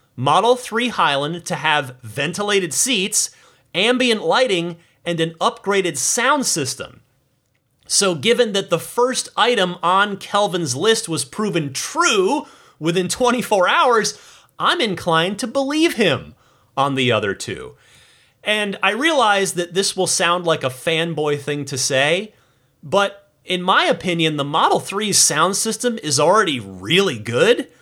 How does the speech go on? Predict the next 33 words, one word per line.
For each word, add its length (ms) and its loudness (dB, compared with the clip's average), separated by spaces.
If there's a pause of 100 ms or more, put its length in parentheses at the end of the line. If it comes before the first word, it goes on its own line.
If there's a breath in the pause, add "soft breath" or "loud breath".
(300 soft breath)
so 520 2 (220)
I'm 220 0
not 220 0
sure 280 2
how 380 0
Tesla 460 -2
<laughs> 0 -
plans 480 -2
to 180 -2
improve 460 -2
it. 180 -10 (480 loud breath)
I 60 -4
mean, 240 -2
maybe 360 0
with 380 -2
better 320 2
sound 880 0
deadening 720 0
in 140 -2
the 120 -4
interior, 600 -2
in 180 -6
the 80 0
cabin, 600 -2 (420 soft breath)
to 100 -4
create 420 -2
a 120 2
better 360 2
sound 460 0
stage? 800 -4 (340)
I 80 -2
don't 140 2
know, 240 0